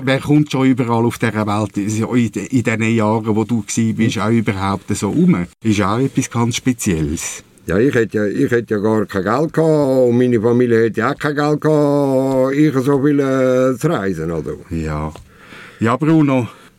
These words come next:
Speaker 1: wir kommen jetzt wirklich auch, was mich sehr auch interessiert, zu schwer, zu einem schweren Thema. Und zwar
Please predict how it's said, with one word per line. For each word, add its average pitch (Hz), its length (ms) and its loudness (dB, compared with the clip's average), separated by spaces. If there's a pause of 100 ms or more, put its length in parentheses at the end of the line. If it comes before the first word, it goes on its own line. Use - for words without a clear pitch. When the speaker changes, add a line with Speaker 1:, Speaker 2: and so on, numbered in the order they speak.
(100)
Speaker 1:
wir 120 160 2
kommen 120 280 0
jetzt 117 240 -4
wirklich 117 440 -2
auch, 104 480 -2 (160)
was 95 260 -2
mich 120 240 2
sehr 113 340 0 (140)
auch 104 60 0
interessiert, 110 1040 -2 (800)
zu 104 400 2
schwer, 110 480 0 (180)
zu 110 160 -6
einem 104 180 0
schweren 101 500 -2
Thema. 107 600 -2 (1120)
Und 101 180 -2
zwar 98 540 0